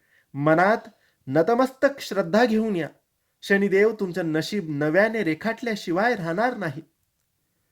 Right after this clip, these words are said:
मित्रांनो, तुम्हाला हा आध्यात्मिक प्रवास कसा वाटला? तुमचाही एखादा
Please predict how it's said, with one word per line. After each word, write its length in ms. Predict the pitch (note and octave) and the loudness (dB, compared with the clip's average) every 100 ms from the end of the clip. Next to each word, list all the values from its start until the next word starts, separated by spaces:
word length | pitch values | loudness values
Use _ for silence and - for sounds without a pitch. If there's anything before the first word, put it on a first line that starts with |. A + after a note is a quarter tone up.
| _ _ _ _ _ _ _ C#3 | _ _ _ _ _ _ _ -4
मित्रांनो, 460 | C#3 E3+ D3+ D#3+ G#3 _ _ _ _ _ _ - | 2 2 2 -2 -6 _ _ _ _ _ _ 0
तुम्हाला 260 | D#3 G#3 G#3+ | 2 4 2
हा 200 | G#3 F#3 | 2 0
आध्यात्मिक 520 | D3+ G3+ A3 A#3+ - | 2 2 2 -6 -2
प्रवास 340 | F#3 F3 F3 | 2 2 2
कसा 260 | - E3 G3 | -2 -6 -4
वाटला? 320 | F3 - - - _ _ _ _ _ _ | -6 -10 -16 -20 _ _ _ _ _ _
तुमचाही 360 | D#3 D3 D#3+ D#3+ | -6 -4 -2 -2
एखादा 340 | D3 D3+ C#3+ | -2 -2 -4